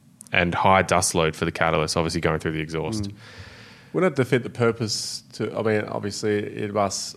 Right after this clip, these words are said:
Speaker 2: offset what the fuel, lesser fuel consumption is for it to be in, but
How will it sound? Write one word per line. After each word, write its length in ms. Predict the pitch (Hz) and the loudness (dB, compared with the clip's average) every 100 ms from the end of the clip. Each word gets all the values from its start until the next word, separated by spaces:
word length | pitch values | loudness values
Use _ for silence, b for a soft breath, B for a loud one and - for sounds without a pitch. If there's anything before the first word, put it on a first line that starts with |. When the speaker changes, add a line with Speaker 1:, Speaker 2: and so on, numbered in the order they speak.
| - | -2
Speaker 2:
offset 600 | 110 98 - 104 107 104 | -2 -2 -2 -2 -2 -2
what 220 | 104 101 | -4 -2
the 160 | 101 | -4
fuel, 500 | 95 - 101 98 92 - - | -4 -4 -2 -2 -6 -10 -4
lesser 300 | 110 98 98 | -2 -2 -6
fuel 240 | - 101 | -6 -6
consumption 500 | 90 90 101 92 95 | -6 -6 -6 -6 -8
is 340 | 95 98 95 - B B B B B B B B | -10 -10 -14 -18 B B B B B B B B
for 460 | - 113 104 101 | 0 4 4 4
it 120 | 104 - | 0 -4
to 100 | 107 | -2
be 320 | 107 104 104 | 0 2 4
in, 200 | 104 101 | 4 2
but 180 | 101 107 | 0 -2